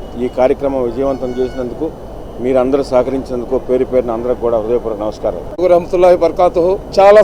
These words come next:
Speaker 2: సంతోషం, ఎందుకంటే ప్రపంచంలో ఎక్కడ లేని విధంగా మా కోటంరెడ్డి గిరిధర్ రెడ్డి గారు చెప్పినట్లు, నెల్లూరు బారా షహీద్ దర్గాలోనే ఈ రొట్టెల పండగ, అంటే మొహరం జియారత్ రొట్టెల పండగ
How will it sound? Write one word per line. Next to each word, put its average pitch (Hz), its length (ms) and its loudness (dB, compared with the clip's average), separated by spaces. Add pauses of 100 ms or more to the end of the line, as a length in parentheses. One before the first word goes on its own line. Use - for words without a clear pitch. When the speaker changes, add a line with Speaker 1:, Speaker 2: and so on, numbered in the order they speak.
Speaker 2:
సంతోషం, 202 480 4 (320)
ఎందుకంటే 208 440 4 (360)
ప్రపంచంలో 220 640 4 (600)
ఎక్కడ 233 220 2 (120)
లేని 214 240 6
విధంగా 190 320 4 (580)
మా 170 80 4 (240)
కోటంరెడ్డి 190 560 2
గిరిధర్ 180 340 2
రెడ్డి 170 180 0
గారు 165 200 2
చెప్పినట్లు, 165 460 -2 (340)
నెల్లూరు 220 380 4
బారా 196 200 6 (100)
షహీద్ 190 260 0
దర్గాలోనే 170 520 4 (360)
ఈ 175 100 2
రొట్టెల 175 380 2
పండగ, 156 240 0 (120)
అంటే 160 220 0
మొహరం 190 360 2
జియారత్ 165 380 0
రొట్టెల 170 300 0
పండగ 147 240 -2